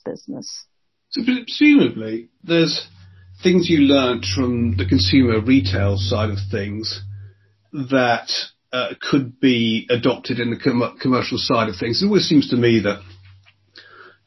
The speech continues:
Speaker 2: um, you know, motor and household inform a lot of the thinking that comes later to transpire in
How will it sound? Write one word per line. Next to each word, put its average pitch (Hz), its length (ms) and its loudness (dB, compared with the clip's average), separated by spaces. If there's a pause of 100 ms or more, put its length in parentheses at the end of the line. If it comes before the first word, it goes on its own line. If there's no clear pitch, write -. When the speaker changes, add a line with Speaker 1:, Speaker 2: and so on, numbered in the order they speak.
(100)
Speaker 2:
um, 117 720 0
you 147 120 0
know, 117 140 0
motor 120 460 2
and 113 180 -2
household 113 800 -4
inform 120 400 -2
a 110 40 -2
lot 120 420 0
of 110 120 -8 (200)
the 123 160 -6 (140)
thinking 117 400 0
that - 320 -8
comes 113 440 -2
later 117 380 -2
to - 140 -14
transpire 107 720 -4
in 104 180 -2